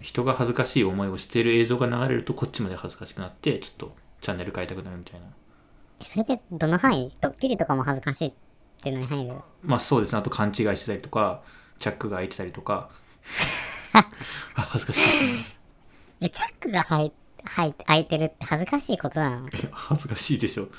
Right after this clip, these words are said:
Speaker 1: え、社会の窓ですよ、
Speaker 2: 多分僕それ、
Speaker 1: 社会の窓。
Speaker 2: 僕それ低いと思うわ。昨日さ、なんか友達と飲み行った時に、
Speaker 1: はい。
Speaker 2: マジでかっこよくて、友達も。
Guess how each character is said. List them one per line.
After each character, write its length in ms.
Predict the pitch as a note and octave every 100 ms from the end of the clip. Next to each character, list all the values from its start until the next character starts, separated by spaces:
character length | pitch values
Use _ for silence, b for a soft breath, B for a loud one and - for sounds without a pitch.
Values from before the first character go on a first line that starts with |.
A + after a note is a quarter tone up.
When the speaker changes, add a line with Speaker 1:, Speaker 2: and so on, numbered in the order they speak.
| B B
Speaker 1:
え、 60 | A2+
社 160 | D3+
会 180 | D3+ G#2+
の 100 | F3
窓 240 | D#3 D3 C#3+
で 100 | -
す 120 | -
よ、 60 |
Speaker 2:
多 60 | D#3+
分 60 | -
僕 60 |
そ 60 | F2
れ、 0 |
Speaker 1:
社 0 |
会 60 | F2
の 80 |
窓。 220 | F2 - - - _ _ _ _ -
Speaker 2:
僕 140 | F#3 -
そ 120 | E3
れ 80 | D#3
低 240 | - G#3+
い 100 | G#3+
と 140 | - D3+
思 300 | C#3+ C#3 C3+
う 20 |
わ。 400 | B2+ B2+ B2+ C3 - - _
昨 140 | - F3
日 160 | F#3+
さ、 380 | F#3 G3 D3 C3+
な 120 | C#3+ C#3
ん 20 |
か 80 | -
友 160 | D#3+
達 220 | F3 F#3 -
と 60 |
飲 60 | G3+
み 40 | E3
行 20 |
っ 40 |
た 120 | - C3
時 200 | C3+ C3+
に、 280 | C3 C3
Speaker 1:
は 100 | A2+ F2+
い。 80 | - - -
Speaker 2:
マ 160 | D#3+ A#3+
ジ 60 | G3+
で 80 |
か 140 | D3 D3
っ 60 | -
こ 100 | D#3
よ 140 | D3+
く 80 | D3+
て、 140 | D#3 -
友 160 | C#3
達 240 | C#3 C3+ D3+
も。 260 | C3+ C3